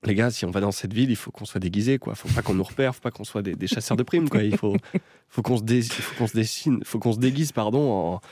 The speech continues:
Speaker 1: en braconnier.
Speaker 2: Non, en trappeur.
Speaker 1: En trappeur.
Speaker 2: En trappeur.
Speaker 1: <laughs> Il faut qu'on se déguise en trappeur et qu'on chasse, qu'on chasse, pardon, l'élan albinos. Et,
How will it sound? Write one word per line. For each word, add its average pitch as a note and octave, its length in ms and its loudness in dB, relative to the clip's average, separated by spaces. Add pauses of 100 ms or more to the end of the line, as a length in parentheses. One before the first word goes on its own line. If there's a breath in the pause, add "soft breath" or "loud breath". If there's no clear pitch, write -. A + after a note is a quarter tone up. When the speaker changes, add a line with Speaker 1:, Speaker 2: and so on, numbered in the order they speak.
(220 loud breath)
Speaker 1:
en G2+ 100 -4
braconnier. A2 480 2 (460 loud breath)
Speaker 2:
Non, F#3 80 4
en E3+ 80 2
trappeur. F#3 540 2
Speaker 1:
En D3 100 4
trappeur. D#3+ 520 0
Speaker 2:
En D#3+ 60 4
trappeur. F#3 680 4 (240)
Speaker 1:
<laughs> - 240 2
Il F#3+ 160 6
faut E3 180 2
qu'on D3 200 2
se C3 80 0
déguise C#3 380 4
en G#2 80 2
trappeur C#3 560 0 (240 loud breath)
et A#2 80 4
qu'on B2 220 2
chasse, D3+ 480 0 (120)
qu'on B2 160 0
chasse, C3 300 0
pardon, A#2+ 320 2 (240 loud breath)
l'élan C#3 420 6
albinos. A2+ 640 2 (680 loud breath)
Et, F#3 280 4